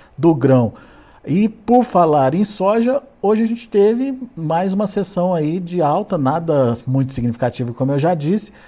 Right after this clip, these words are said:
mas enfim, a soja ali naquele patamar dos doze dólares por bushel. E agora, Mário, o que que tá acontecendo? Como é que a gente pode analisar esse mercado? Quais são os fatores aí que você julga relevantes pra serem analisados nesse momento?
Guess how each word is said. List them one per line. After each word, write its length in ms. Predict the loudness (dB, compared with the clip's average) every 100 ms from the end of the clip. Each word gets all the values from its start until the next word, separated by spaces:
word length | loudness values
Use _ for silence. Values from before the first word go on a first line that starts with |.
| -12 -2
mas 220 | 0 2
enfim, 460 | 0 0 0 0 -2 -14 -16
a 160 | -6 -6
soja 640 | -2 4 4 4 2 2
ali 240 | 0 -2 -2
naquele 540 | -2 -2 -2 -2 -6 -8
patamar 420 | -6 -4 -2 -2 -4
dos 180 | -4
doze 240 | 0 0 0
dólares 340 | 0 0 -2
por 220 | -6 -6
bushel. 420 | -2 -2 -2 -6 -14 -18 -20 _ _ _ _ 0
E 60 | 0
agora, 420 | 4 4 6 4
Mário, 300 | 2 0 0
o 20 |
que 100 | -4
que 100 | -2
tá 100 | -4
acontecendo? 920 | -2 -6 -2 -4 -4 -4 0 0 -2
Como 260 | -4 -4 -4
é 60 | -2
que 60 |
a 20 | -4
gente 140 | -4
pode 200 | -4 -2
analisar 400 | -2 -4 -2 -2
esse 160 | -2 -4
mercado? 580 | -6 -4 -4 -4 -4
Quais 280 | -4 -2 -2
são 240 | -2 -4 -4
os 140 | -6
fatores 640 | -4 -4 -2 -4 -2 -2 -2
aí 220 | -2 -4
que 120 | -6
você 360 | -6 -6 -4 -4
julga 400 | -2 -4 -4 -2
relevantes 760 | -2 0 0 -2 -4 -4 -6
pra 160 | -4 -2
serem 220 | -2 -2
analisados 640 | -2 -2 -2 -2 -2 -4
nesse 200 | -8 -6
momento? 480 | -6 -6 -6 -14